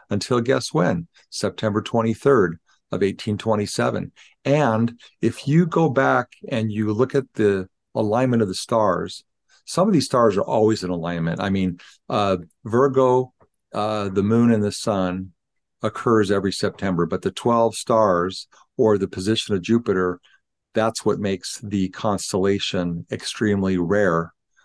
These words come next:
But I found some very powerful similarities between Joseph Smith and what the constellation did on September twenty-third of eighteen twenty-seven.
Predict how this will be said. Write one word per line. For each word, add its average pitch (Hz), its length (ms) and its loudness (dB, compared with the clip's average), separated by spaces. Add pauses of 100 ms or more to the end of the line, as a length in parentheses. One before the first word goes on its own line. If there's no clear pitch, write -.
(680)
But 113 220 -2
I 120 140 2
found 107 480 -2
some 90 280 -6
very 101 300 2 (280)
powerful 110 540 0
similarities 104 640 0
between 92 600 -4 (460)
Joseph 101 380 0
Smith 113 360 2 (200)
and 95 240 -2
what 98 140 0
the 95 80 -4
constellation 95 720 -2
did 92 220 2
on 87 180 -2
September 87 500 -4
twenty-third 87 520 -2
of 80 60 -2
eighteen 85 580 -4 (280)
twenty-seven. 104 840 -4